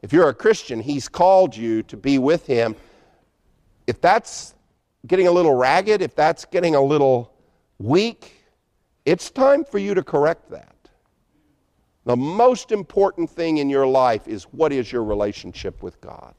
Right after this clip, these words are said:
It is time for you to make that your priority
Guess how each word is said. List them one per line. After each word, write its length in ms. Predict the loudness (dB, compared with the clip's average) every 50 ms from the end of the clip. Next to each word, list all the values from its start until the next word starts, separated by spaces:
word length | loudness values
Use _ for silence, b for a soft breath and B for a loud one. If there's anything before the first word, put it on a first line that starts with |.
| _ _ _ _ _ _ _ _ _ _ _ _ _ _ -4
It 140 | -2 0
is 160 | 0 0 -4 -4
time 320 | -2 0 0 0 0 -2
for 120 | -4 -4
you 100 | -4 -4 -4
to 60 | -4
make 420 | -4 -2 0 0 0 -2 -4 -6
that 260 | -6 -4 -2 -2 -4 -6
your 200 | -6 -6 -6 -6
priority 800 | -6 -4 -2 -2 -2 -2 -2 -6 -8 -10 -12 -16 -20 -20 -20